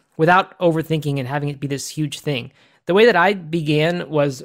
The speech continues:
I committed to a seven-day challenge of being, I think it was, I think it was a pescatarian diet.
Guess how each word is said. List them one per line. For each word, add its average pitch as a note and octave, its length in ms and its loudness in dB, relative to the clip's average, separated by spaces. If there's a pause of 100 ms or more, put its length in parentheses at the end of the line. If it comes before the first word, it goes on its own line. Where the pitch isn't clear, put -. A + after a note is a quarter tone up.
I D3 160 0
committed C#3+ 380 -4
to C#3+ 80 -2
a C3 80 -4
seven-day C#3 640 -2
challenge D3 500 0
of C3 140 -6
being, C3+ 280 -4
I C3 40 -10
think F3 180 -12
it B2 60 -10
was, A2+ 180 -18
I - 60 -18
think D3+ 200 -12
it C3+ 40 -12
was B2 240 -12 (240)
a C#3 80 -12 (380)
pescatarian F3 600 -4
diet. E3+ 340 2